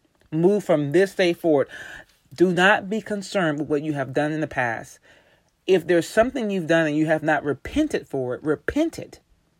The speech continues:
Repent, okay? Confess it and move on. Know that God forgives you and forgive yourself.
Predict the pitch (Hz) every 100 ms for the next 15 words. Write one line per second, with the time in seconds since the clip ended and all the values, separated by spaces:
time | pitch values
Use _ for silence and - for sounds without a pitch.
0 | _ 170 170 - 240 190 - - - 143
1 | 143 143 135 139 - _ - 156 143 196
2 | 185 - 135 - _ _ _ _ _ _
3 | 160 156 160 185 160 135 151 139 117 143
4 | 165 190 175 196 175 185 - 143 139 147
5 | 139 135 135 107